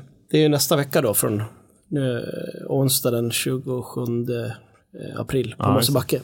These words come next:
Speaker 2: Exakt.
Speaker 1: Nu vet jag inte när det här sänds, men
Speaker 2: Kanske efter, tror jag.
Speaker 1: Ja.
Speaker 2: Mm.
Speaker 1: Men det
Speaker 2: Ja, hoppas att vi sågs där.
Speaker 1: Ja, precis. Det var kul att ses där.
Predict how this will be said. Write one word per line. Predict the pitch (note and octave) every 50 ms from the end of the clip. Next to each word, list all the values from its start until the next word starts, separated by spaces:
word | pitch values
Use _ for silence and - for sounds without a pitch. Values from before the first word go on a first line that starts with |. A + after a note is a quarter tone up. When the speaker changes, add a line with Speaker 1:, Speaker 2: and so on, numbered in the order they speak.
| - - -
Speaker 2:
Exakt. | G#2+ G#2 - B2+ A#2 - - - -
Speaker 1:
Nu | D3+ D3
vet | C3 C3 -
jag | C3
inte | C3 C3 - C3
när | B2+ B2
det | B2
här | C#3+ D3
sänds, | C3 - - G#2+ G2+ - -
men | - B2 A#2 A2+ - - - - _ _ _ _ _ _ _ _ - - - - - - - - - -
Speaker 2:
Kanske | - A#2+ A2+ G#2+ - C3
efter, | B2+ A#2+ - - - -
tror | A#2 - A#2+
jag. | A2 G#2+ - E3 E3
Speaker 1:
Ja. | D3+ D3 - - - - -
Speaker 2:
Mm. | - G#2+ G2+ G2+ G#2 A2 G#2+ - - _ _ _ _ _ _
Speaker 1:
Men | - D#3 C#3
det | C3+ C#3
Speaker 2:
Ja, | C3 - -
hoppas | - A#2+ A2+ - B2+ C3+
att | D3+ -
vi | - A2+
sågs | - - D3 C#3+ A#2+ G2+ - -
där. | - C#2+ - - - - - -
Speaker 1:
Ja, | D#3+ D#3+ E3+ F3+ F3
precis. | F#3+ - - G#3 F3 - - - E3 - - -
Det | - - E3+
var | F3+
kul | - - B3 B3+ B3+
att | -
ses | - A3 B3+ -
där. | - C#3 C3 C3+ F#3+